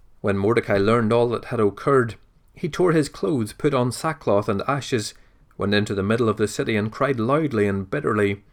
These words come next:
He only went as far as the king's gate, since the law prohibited anyone wearing sackcloth from entering the king's gate.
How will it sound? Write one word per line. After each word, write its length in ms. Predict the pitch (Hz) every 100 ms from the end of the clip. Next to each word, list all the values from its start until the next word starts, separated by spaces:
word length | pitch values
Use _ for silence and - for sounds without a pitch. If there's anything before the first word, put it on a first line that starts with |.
| _ _ _ _ _ _ _
He 160 | - 180
only 180 | 175 175
went 200 | 147 147
as 160 | 139
far 200 | - 151
as 160 | 139 113
the 80 | 117
king's 340 | - 135 117
gate, 340 | - 160 139 - - - _ -
since 240 | 113 101
the 80 | 95
law 200 | 101 104
prohibited 600 | - 123 160 156 104 98
anyone 420 | - 120 110 107
wearing 300 | 110 113 107
sackcloth 520 | - 151 143 110 98
from 260 | - 117 107
entering 400 | - 175 98 92
the 80 | 95
king's 300 | 92 98 95
gate. 280 | - 95 90